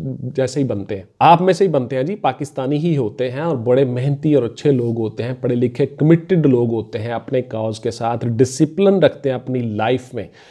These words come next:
एक एक चीज़ को उन्होंने मेंटेन किया होता है, तब जनरल बनते हैं बेटा। और आप भी बन सकते हो, उतनी मेहनत कर लो, उतना चिल्ला काट लो, उसी तरह से अपने, अपने डिसिप्लिन पैदा कर लो, जैसे कि कायद ने फरमाया था, यूनिटी, फेथ, डिसिप्लिन।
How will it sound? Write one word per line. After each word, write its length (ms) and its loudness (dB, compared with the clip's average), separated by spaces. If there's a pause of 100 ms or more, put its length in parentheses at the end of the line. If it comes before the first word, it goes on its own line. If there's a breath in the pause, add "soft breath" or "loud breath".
(280 loud breath)
एक 260 4
एक 100 0
चीज़ 260 -2
को 80 0
उन्होंने 220 2
मेंटेन 540 0
किया 260 0
होता 200 -2
है, 160 -6
तब 220 2
जनरल 400 2
बनते 380 -2
हैं 220 -8
बेटा। 340 -6 (360 loud breath)
और 120 4
आप 160 6
भी 120 6
बन 180 4
सकते 300 2
हो, 280 0
उतनी 220 -6
मेहनत 320 -2
कर 200 0
लो, 160 6
उतना 340 0
चिल्ला 300 -2
काट 320 -4
लो, 120 4
उसी 220 0
तरह 180 2
से 120 -4
अपने, 220 -2
अपने 300 0
डिसिप्लिन 680 0
पैदा 260 0
कर 180 -4
लो, 100 0
जैसे 280 -2
कि 80 -6
कायद 300 -2
ने 100 2
फरमाया 360 -4
था, 120 -2
यूनिटी, 440 2
फेथ, 440 -2
डिसिप्लिन। 580 -6